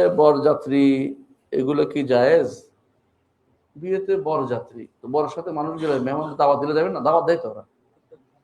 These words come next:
দাওয়াত দিলে যাবেন, তবে বরযাত্রী নাম করে তাদের উপর জুলুম করবেন না।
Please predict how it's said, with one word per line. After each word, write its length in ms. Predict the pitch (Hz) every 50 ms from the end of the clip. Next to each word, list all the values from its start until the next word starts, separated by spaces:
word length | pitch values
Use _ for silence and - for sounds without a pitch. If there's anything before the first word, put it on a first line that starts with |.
| _ _
দাওয়াত 220 | - 127 135 135 135 135
দিলে 140 | 143 156 147 147
যাবেন, 180 | 127 135 139 135 -
তবে 180 | 127 123 135 165 196 196 - _ _ _ _ 123 123
বরযাত্রী 400 | 135 143 143 - 143 131 - - 143 131
নাম 80 | 127 123 120
করে 120 | 135 143 165 -
তাদের 140 | 123 127 131
উপর 100 | 143 135 123
জুলুম 200 | 131 131 139 139 131
করবেন 220 | 127 113 110 113 110
না। 40 | 107